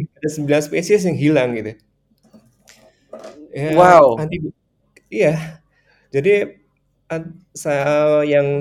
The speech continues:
Speaker 1: saya bikin concern, antibiotik ini sering dipakainya itu sembarangan gitu. Jadi
Speaker 2: Hmm.
Speaker 1: kadang-kadang bisa diberi bebas di apotek.
Speaker 2: Betul.
Speaker 1: Kadang-kadang di warung-warung itu juga ada loh, jual amoxicillin, ada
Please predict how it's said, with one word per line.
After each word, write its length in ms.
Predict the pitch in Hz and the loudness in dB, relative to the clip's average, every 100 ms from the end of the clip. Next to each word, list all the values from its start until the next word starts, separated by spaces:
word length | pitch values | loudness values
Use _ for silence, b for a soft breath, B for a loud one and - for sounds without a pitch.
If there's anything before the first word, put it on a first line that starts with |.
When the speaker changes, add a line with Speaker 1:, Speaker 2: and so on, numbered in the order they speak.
| 143 | -2
Speaker 1:
saya 140 | 135 123 | -2 -2
bikin 200 | 123 123 | -8 -6
concern, 280 | 120 120 185 139 | -6 -6 -6 -8
antibiotik 480 | 135 120 113 - 151 | -8 -4 -4 -4 -8
ini 80 | 180 | -8
sering 200 | 180 147 135 | -6 -6 -4
dipakainya 640 | 120 120 117 117 123 123 143 | -6 -4 -4 -4 -6 -6 -8
itu 100 | 190 | -8
sembarangan 600 | 170 117 101 107 117 117 110 107 | -6 -2 -2 -2 -2 -4 -6 -10
gitu. 140 | 110 107 - _ _ _ - 165 | -12 -16 -18 _ _ _ -8 -2
Jadi 140 | 170 160 | 0 0
Speaker 2:
Hmm. 40 | |
Speaker 1:
kadang-kadang 360 | 131 117 117 156 | 0 0 -2 -2
bisa 120 | 156 123 | -2 -4
diberi 240 | - 113 110 107 113 | -4 -8 -6 -4 -2
bebas 480 | 123 117 110 107 107 | 0 0 0 -2 -4
di 40 | 107 | -8
apotek. 720 | 101 - 113 - 110 107 107 107 | -10 -10 -12 -8 -6 -4 -4 -6
Speaker 2:
Betul. 340 | 117 131 131 | -8 -4 -4
Speaker 1:
Kadang-kadang 360 | 101 110 123 170 | -2 -4 -2 -4
di 40 | 131 110 | -2 -4
warung-warung 440 | 113 117 113 120 | -2 -2 -2 -4
itu 80 | 135 143 | -8 -6
juga 100 | 117 113 | -4 -2
ada 100 | - | -2
loh, 120 | 110 104 _ _ _ _ | -4 -8 _ _ _ _
jual 180 | 107 110 110 | -8 -6 -4
amoxicillin, 720 | 113 113 123 123 117 113 110 110 | -6 -8 -6 -4 -4 -4 -6 -8
ada 160 | 107 104 | -8 -6